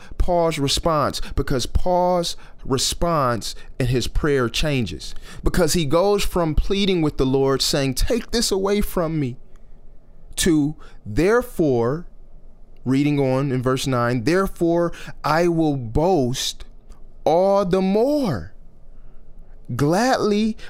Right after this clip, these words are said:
of my weaknesses, so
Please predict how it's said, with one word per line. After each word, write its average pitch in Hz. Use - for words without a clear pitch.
of 151
my 160
weaknesses, 120
so 180